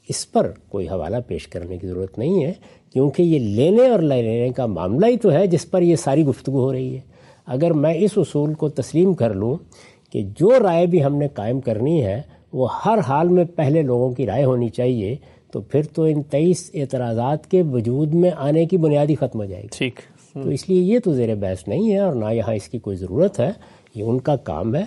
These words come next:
Speaker 1: وہ ایک قاعدے کو مانتے ہیں۔ ایک جگہ وہ قاعدہ اس لیے زیر بحث آ گیا کہ وہاں ناگزیر ہے،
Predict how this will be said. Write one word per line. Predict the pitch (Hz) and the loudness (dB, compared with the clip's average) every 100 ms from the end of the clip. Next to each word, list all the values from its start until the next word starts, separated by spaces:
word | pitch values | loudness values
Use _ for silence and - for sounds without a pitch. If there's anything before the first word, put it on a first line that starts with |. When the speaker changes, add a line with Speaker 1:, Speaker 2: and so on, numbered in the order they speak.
| - - _ | -8 -20 _
Speaker 1:
وہ | 104 117 | -2 0
ایک | 113 - | 0 -2
قاعدے | 98 110 127 139 | 0 0 2 0
کو | 95 | -2
مانتے | 87 87 127 147 | -6 -4 -2 0
ہیں۔ | 135 143 | 0 0
ایک | - 147 185 196 | 0 2 2 2
جگہ | 175 175 180 | 0 2 2
وہ | 170 | 0
قاعدہ | 165 113 120 135 | 0 0 0 2
اس | 151 131 - | -2 -2 2
لیے | 190 | 2
زیر | 170 165 | 4 2
بحث | 160 175 165 | 4 2 2
آ | 160 | 0
گیا | 147 175 220 | 2 2 2
کہ | 208 | 2
وہاں | 175 139 120 202 | 0 0 0 4
ناگزیر | 180 165 160 160 254 247 | 4 4 4 4 4 4
ہے، | 104 | 2